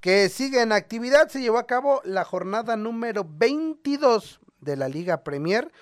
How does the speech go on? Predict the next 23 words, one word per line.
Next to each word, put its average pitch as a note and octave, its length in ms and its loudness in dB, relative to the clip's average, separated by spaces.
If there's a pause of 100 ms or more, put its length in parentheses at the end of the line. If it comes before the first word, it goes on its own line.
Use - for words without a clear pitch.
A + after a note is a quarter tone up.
(360)
y F3 280 -4
los E3+ 200 8
Leones G3+ 360 2
Negros, G#3+ 500 0
los D3+ 180 -4
Leones F3 240 -2
Negros F3+ 280 -4
fueron F#3+ 280 -2
de E3+ 100 -4
visita E3+ 420 -4
a E3 100 0
Chihuahua. D#4 760 8
Brian G3 460 0
Márquez, G3+ 520 -6
cuéntanos F#3 920 -4
cómo D3+ 280 -10
le C#3 100 -10
fue D#3 340 -6
a C#3 120 -10
los C3 280 -8
Leones D3+ 320 -6
Negros D3 400 -8
Premier D3+ 520 -4